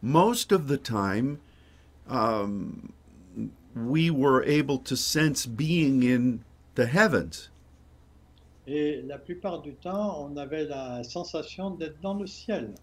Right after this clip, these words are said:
Speaker 1: And God would inhabit this place here in our terrio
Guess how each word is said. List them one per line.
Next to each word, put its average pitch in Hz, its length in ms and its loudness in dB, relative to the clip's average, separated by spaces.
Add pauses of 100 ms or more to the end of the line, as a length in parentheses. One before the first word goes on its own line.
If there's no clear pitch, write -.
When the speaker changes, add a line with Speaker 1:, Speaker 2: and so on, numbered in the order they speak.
(180)
Speaker 1:
And 131 280 4
God 151 560 8 (460)
would 139 200 4
inhabit 135 960 6 (680)
this 160 460 4
place 175 580 2
here 175 320 6
in 127 100 6
our 165 240 6
terrio 98 800 2